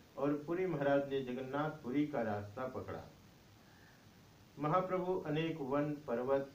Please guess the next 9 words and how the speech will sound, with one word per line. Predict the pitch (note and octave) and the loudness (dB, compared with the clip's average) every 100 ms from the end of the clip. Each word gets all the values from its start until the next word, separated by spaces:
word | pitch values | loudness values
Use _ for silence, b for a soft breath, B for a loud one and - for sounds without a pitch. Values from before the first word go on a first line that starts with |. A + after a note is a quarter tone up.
| B2 | -4
और | A#2 | -4
ग्रामों | G#2+ B2+ C#3 D#3+ | -2 0 2 0
में | D#3+ C3+ | 0 -2
होते | B2 B2 D3+ D#3 B2 | -2 -4 -4 -4 -2
हुए | G#2 G2 - - - - - - - | -2 -2 -8 -18 -20 -20 -20 -14 -4
शैल | E3 F3+ | -2 -2
पर्वत | E3+ B2+ C3 C#3+ - | -2 -2 0 -2 -2
पर | A2 | -8
पहुँचे। | G#2+ G2 G2 E2+ | -6 -8 -6 -10